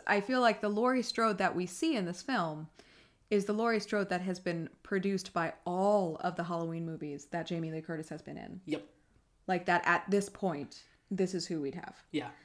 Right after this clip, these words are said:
Speaker 2: absolutely.
Speaker 1: Not necessarily who we would get after the first movie.
Speaker 2: No, I mean, like, I, I could see it, but
Speaker 1: Yeah,
Speaker 2: the se-
Speaker 1: certainly. Like, everyone responds differently.
Speaker 2: Right.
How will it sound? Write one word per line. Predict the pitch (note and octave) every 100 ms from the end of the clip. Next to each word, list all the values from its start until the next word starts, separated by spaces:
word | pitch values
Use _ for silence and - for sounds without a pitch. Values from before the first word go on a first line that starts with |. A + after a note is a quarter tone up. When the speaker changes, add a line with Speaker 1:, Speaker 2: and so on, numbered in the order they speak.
| - -
Speaker 2:
absolutely. | D#3 - D3+ - F3+ -
Speaker 1:
Not | D#4+ C#4
necessarily | C#4+ C#4+ C4+ B3+ A3 F#3 F3+
who | G#3
we | G3+
would | F3 E3+
get | F3+ D#3+
after | D3+ E3+
the | E3
first | - D3+ -
movie. | - - G3+ - _ _ - - - - -
Speaker 2:
No, | G3 G3+ F#3 F3+
I | G#3 A3
mean, | A#3 A3+
like, | A3 G#3 - _
I, | G3+ G#3 - - _ -
I | G#3+
could | G#3+ E3+
see | - - E3 F3
it, | G3+ G#3 - - C#3+ -
but | D#3+
Speaker 1:
Yeah, | - F#3+
Speaker 2:
the | E3 F3
se- | - D#4
Speaker 1:
certainly. | G3 E3+
Like, | E3 F#3+
everyone | B3+ A3 F#3+
responds | E3+ F3 F3 E3
differently. | F3 - F3 - E3
Speaker 2:
Right. | F3+ -